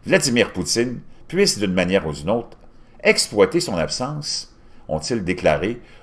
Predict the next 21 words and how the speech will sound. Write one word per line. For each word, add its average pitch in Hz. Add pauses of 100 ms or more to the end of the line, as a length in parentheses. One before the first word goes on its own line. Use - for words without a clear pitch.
(160)
au 208
milieu 180
de 147
ses 117
préoccupations 101
et 107
à 98
la 95
veille 110
du 85
départ 82
prévu 87
de 82
Zelensky 78
pour 80
l'Allema-, 76
l'Allemagne. 92
Un 90
porte-parole 139
a -
déclaré 95